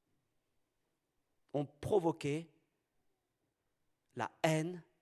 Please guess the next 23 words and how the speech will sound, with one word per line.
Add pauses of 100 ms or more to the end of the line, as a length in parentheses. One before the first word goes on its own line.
(340)
au
sein
de
sa
famille. (1700)
Et
nous
voyons
qu'il
est
écrit
que,
en
quelque
sorte,
Ésaü
ruminait
sa
vengeance (760)
et
il
se
disait : «